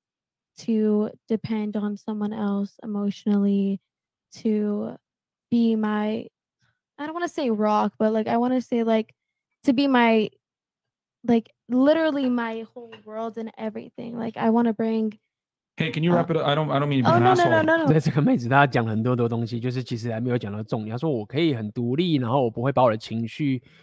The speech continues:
Speaker 3: 乱发泄等等。"但她都没有讲到重点，所以Maron就问她说："你，你，你可不可以wrap it up？"就是说可不可以总结一下你到底在讲什么？
Speaker 2: Well, like, uh, we gotta stop with this. Um,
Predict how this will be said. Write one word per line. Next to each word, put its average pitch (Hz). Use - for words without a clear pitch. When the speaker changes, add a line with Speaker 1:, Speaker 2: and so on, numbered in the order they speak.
Speaker 3:
乱 131
发 117
泄 131
等 120
等。" 117
但 110
她 131
都 127
没 120
有 120
讲 110
到 104
重 110
点， 101
所 120
以 117
Maron 117
就 113
问 117
她 113
说 120
："你， 110
你， 113
你 120
可 123
不 139
可 156
以 135
wrap 143
it 143
up？" 139
就 123
是 139
说 135
可 -
不 127
可 143
以 143
总 107
结 113
一 117
下 127
你 107
到 127
底 110
在 117
讲 104
什 107
么？ -
Speaker 2:
Well, 240
like, 139
uh, 135
we 151
gotta 165
stop 151
with 147
this. 127
Um, 117